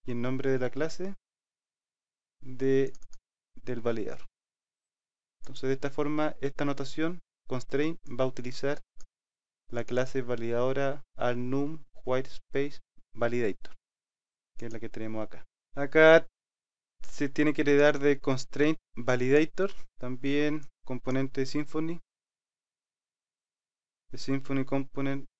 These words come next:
validator, constraint validator. Lo mismo que acá, pero acá se hereda de constraint.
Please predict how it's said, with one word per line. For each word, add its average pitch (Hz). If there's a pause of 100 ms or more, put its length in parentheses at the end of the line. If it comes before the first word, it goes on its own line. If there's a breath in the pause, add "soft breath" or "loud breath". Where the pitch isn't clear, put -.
validator, 131 (180)
constraint 127
validator. 135 (1900)
Lo 127
mismo 131
que 135
acá, 143 (240)
pero 123
acá 131
se 131
hereda 127
de 127
constraint. 139